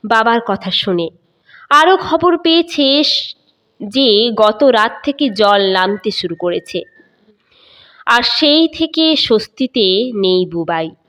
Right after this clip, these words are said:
কখন এসে বন দপ্তরের লোক দরজায় কড়া নাড়বে কে জানে।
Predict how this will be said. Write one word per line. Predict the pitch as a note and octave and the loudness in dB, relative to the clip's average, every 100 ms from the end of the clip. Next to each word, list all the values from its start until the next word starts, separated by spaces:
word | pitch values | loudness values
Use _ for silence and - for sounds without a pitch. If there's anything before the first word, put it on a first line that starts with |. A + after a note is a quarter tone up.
| _ _ _ _ - | _ _ _ _ 0
কখন | D4+ D4+ D#4+ E4+ | 2 4 2 2
এসে | E4 E4 | 2 2
বন | C#4 C#4 C#4 | 2 2 2
দপ্তরের | C4+ C4+ C#4 C4 A#3+ | 0 0 0 2 2
লোক | A3+ A3+ A#3 _ _ _ _ _ _ - _ - | 2 2 0 _ _ _ _ _ _ -20 _ 2
দরজায় | A#3+ A3+ A#3 A3+ | 2 4 2 2
কড়া | A3+ A3 A3 | 2 4 4
নাড়বে | A3+ A3 A#3 A#3 | 2 0 -2 -2
কে | A#3 A3+ F#3 | -2 -2 -2
জানে। | E3+ D#3+ D#3+ | -4 -8 -10